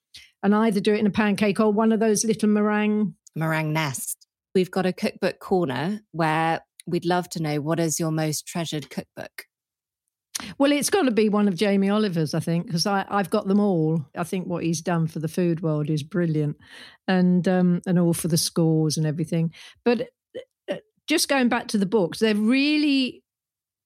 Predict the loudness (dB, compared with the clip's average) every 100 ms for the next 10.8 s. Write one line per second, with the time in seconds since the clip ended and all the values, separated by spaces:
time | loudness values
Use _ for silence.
0 | 0 2 2 -4 _ -2 2 2 2 -2
1 | -4 -2 -2 -2 0 0 0 0 0 0
2 | 0 2 2 2 2 0 -2 -6 -8 -6
3 | -2 -2 -2 -4 -10 _ _ _ _ _
4 | _ _ _ -4 0 2 2 0 -2 0
5 | 2 2 0 -4 -4 -12 -8 -2 0 0
6 | 0 -2 -2 -6 -4 -4 -4 -4 -2 -4
7 | -4 -10 _ _ -2 0 0 0 -2 -2
8 | -2 -4 -6 -4 -2 0 -2 -4 -8 -6
9 | -6 -6 -12 -12 -16 -8 -2 -2 -2 0
10 | 0 0 -2 -2 0 0 -2